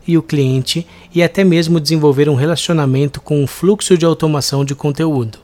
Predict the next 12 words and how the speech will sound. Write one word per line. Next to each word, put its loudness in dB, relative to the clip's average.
Assim, 4
aos 2
poucos, 0
o -4
seu -2
negócio 0
adquire -4
mais -4
confiança -2
e -20
credibilidade -2
e, 0